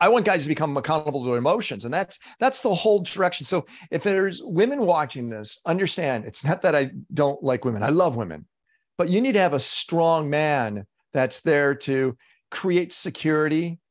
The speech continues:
and have great communication. And it's been very difficult for guys these days to have both. And it really has.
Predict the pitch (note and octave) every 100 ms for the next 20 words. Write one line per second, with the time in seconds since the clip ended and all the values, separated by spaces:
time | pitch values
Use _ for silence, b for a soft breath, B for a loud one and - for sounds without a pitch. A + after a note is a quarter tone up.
0 | _ D#3 D3+ D3+ D3+ D3+ - D3 D#3+ D#3
1 | C3 D3 F3 - E3+ D3 B2 F3 F#3 -
2 | A2 G2+ _ b b - - C#3+ C#3+ -
3 | - G3+ E3 C3 G#3 B3 G#3+ E3+ D#3+ C#3+
4 | C3+ B2 C3+ C3 C3 B2+ A2 A2+ G2+ B2
5 | A#2+ G#2+ B2 A#2 A2 F#2+ A2+ F#2+ - -
6 | _ - C3+ B2+ C3+ A#2 G2+ G2+ E2+ E2